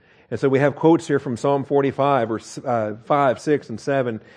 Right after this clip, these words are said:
in, in, uh, in that stretch. Which gets us now to verse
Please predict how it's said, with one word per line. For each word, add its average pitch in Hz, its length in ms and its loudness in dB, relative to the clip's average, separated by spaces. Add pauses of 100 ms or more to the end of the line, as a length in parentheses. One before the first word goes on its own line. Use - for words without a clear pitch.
(160)
in, 120 200 -2
in, 123 360 -4
uh, 117 320 -2
in 127 200 -4
that 120 200 -4
stretch. 131 600 -8 (840)
Which 160 200 2
gets 185 260 6
us 180 160 2
now 160 320 4
to 151 480 2
verse 139 500 2